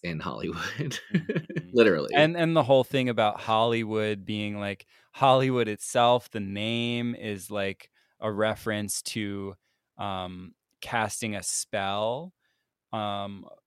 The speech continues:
Speaker 2: and which is like, um, uh, like a wand made from the branch of a holly tree, which is like an, you know,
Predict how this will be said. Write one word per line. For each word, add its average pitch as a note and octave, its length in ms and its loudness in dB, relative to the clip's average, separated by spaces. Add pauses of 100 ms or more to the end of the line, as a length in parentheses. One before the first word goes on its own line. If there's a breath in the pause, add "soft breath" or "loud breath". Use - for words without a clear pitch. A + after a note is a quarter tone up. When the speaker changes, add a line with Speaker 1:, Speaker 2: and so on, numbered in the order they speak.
(380)
Speaker 2:
and A2+ 520 -8
which A2+ 220 -6
is G#2 240 -8
like, G#2 320 -6
um, F#2+ 540 -8 (560)
uh, G2 480 -4 (120)
like A2+ 180 -6
a G#2+ 100 4
wand G2 760 -2
made G#2 320 -4
from G2 280 -6
the F2+ 160 -8 (400)
branch F#2+ 500 -8
of F2+ 100 -8
a F2 100 -8
holly F#2 520 -6
tree, A2+ 480 -10
which - 400 -14 (240)
is G2 280 -12
like F#2 200 -10
an, F2+ 260 -12 (140)
you G2 120 -14
know, E2+ 200 -14